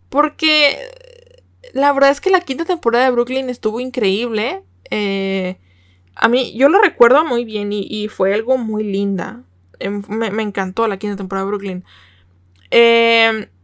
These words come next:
y pues les digo, es una sitcom. Serie de comedia. Eh, hay series de comedia más largas.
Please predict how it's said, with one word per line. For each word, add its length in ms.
y 220
pues 340
les 140
digo, 220
es 80
una 200
sitcom. 520
Serie 260
de 100
comedia. 680
Eh, 240
hay 160
series 260
de 60
comedia 260
más 280
largas. 520